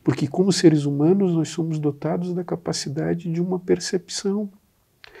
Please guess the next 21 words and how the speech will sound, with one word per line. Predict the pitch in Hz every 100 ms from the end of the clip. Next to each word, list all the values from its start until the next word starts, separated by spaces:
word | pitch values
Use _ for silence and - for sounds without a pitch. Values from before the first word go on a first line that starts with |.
| - - -
de |
uma | 156 160
percepção | 156 156 - 156 - - 170 185
que | 185
nos | 175 160
leva | 151 170 170
a | 170
uma | 165
autoinvestigação. | 165 170 180 175 170 - 175 175 175 165 170 180 - _ _ _ _ _ _ _ - _ - - - - _ _
É, | 104 127 135 - - _ _ _ _ _ _
talvez | 151 135 131 180 226 - - - _ _ _ _ _ _ _ _
conhecer | - 151 143 135 170 180
a | 170
nós | 135 123
mesmos | 135 143 156 175 202 202 - _ _ _ - - _
não | 151 175
seja | - 185 185 170
algo | 156 151 170 165
que | 151 -
conseguiremos | - 151 - 143 147 143 151 143
fazer | - 131 123 127 165 208